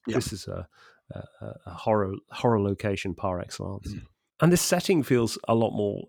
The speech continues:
Speaker 2: uh, medieval than it does, uh, eighteen seventy.
Speaker 1: Yeah, 'cause you, you've got all this, this background with the chateau and the portraits and the oak panelling, the tapestries. It's, it's all, all, all, all the trappings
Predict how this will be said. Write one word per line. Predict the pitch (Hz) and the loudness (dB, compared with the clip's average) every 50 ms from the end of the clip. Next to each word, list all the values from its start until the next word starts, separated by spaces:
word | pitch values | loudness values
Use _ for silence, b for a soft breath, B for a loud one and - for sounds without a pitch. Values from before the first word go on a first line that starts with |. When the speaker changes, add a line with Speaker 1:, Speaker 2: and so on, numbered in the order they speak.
| - - | -8 -8
Speaker 2:
uh, | - 110 110 - - | -6 -6 -6 -6 -4
medieval | 127 113 113 123 110 123 127 156 165 131 120 98 - - _ - | 0 2 2 4 4 6 6 6 6 6 4 0 0 -2 _ -4
than | - 95 92 | -4 -2 -2
it | 85 - | -4 -4
does, | - 98 92 87 - - - - _ _ _ - | -4 -4 -4 -4 -6 -10 -12 -14 _ _ _ -6
uh, | - 101 92 87 92 - | -4 -2 -2 -2 -2 -2
eighteen | 107 101 - - 107 92 85 | -4 -4 -2 0 0 0 0
seventy. | - - 117 110 - 120 95 - - - - - - _ _ _ B B B B B B B B B B B B B B B B B B B | 0 0 0 0 2 0 -2 -2 -4 -10 -14 -20 -20 _ _ _ B B B B B B B B B B B B B B B B B B B
Speaker 1:
Yeah, | - 170 165 | 6 6 8
'cause | 135 - - | 6 6 4
you, | 160 165 | 2 4
you've | 147 156 156 147 | 4 4 4 6
got | 156 170 160 | 8 8 8
all | 156 151 147 135 | 8 8 6 6
this, | 131 127 - - | 4 2 0 -2
this | 139 135 120 - | -4 -4 -2 0
background | - 139 135 127 127 123 120 117 | 2 2 2 4 2 2 2 0
with | 117 117 | 0 0
the | 120 | 0
chateau | 104 - 127 117 117 - - 120 113 117 113 | 2 2 2 2 2 2 2 2 2 2 2
and | 113 113 | 2 0
the | 117 | 0
portraits | 107 - 113 107 107 107 107 - - 104 - - - | -2 -2 -2 -2 -2 -2 -2 -2 -4 -4 -2 -4 -4
and | 117 110 110 | -2 -2 0
the | 110 | 0
oak | 117 110 - | -2 -2 -4
panelling, | - - 123 117 117 113 113 110 110 110 110 | -6 -6 -4 -2 -2 -2 -4 -4 -4 -4 -4
the | 110 | -4
tapestries. | - - 117 110 107 107 - - 113 110 | -2 -4 -4 -4 -4 -4 -4 -4 -4 -4
It's, | 120 113 127 - | -4 -6 -6 -4
it's | - 139 139 - | -4 -4 0 2
all, | 151 151 139 131 | 4 6 6 8
all, | 123 123 143 147 151 147 135 | 8 8 8 8 8 8 8
all, | - 156 151 151 147 143 131 | 8 8 8 8 8 6 4
all | - 156 151 151 | 4 2 2 2
the | 143 143 | 0 0
trappings | - - 139 127 - 139 127 123 123 117 - | 0 0 -2 -2 -2 -2 -2 0 -2 -2 -4